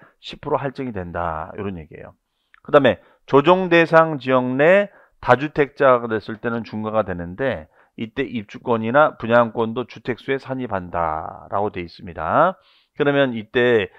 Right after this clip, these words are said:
이 주택에 대해서는 기본세율 플러스 이십 프로 할증이 되고 그러면 이십육에서 육십오 프로가 되는 거고요. 그 다음에 삼십 프로 할증이 되면은 삼십육에서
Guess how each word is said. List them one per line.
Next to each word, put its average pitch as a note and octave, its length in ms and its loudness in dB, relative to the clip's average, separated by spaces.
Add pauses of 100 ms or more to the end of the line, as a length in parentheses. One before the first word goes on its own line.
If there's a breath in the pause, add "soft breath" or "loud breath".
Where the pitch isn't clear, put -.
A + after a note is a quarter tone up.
(220 soft breath)
이 C#3 240 -2
주택에 C#3+ 580 2
대해서는 A2 800 -2 (340 soft breath)
기본세율 C3 640 2
플러스 C#3+ 680 0 (280 soft breath)
이십 C#3 380 -6
프로 C3 240 -2
할증이 G2 1160 -6
되고 F#2 640 -2 (260 soft breath)
그러면 C3 240 -2
이십육에서 A#2+ 1120 0 (280 soft breath)
육십오 G#2 380 -8
프로가 G2 260 -4
되는 F2+ 180 -10
거고요. E2+ 500 -8
그 - 60 -20
다음에 A#2 300 0 (280 soft breath)
삼십 F3+ 400 -8
프로 D3+ 140 0
할증이 A#2+ 320 2
되면은 G2 560 -4 (240 soft breath)
삼십육에서 C#3 1120 -2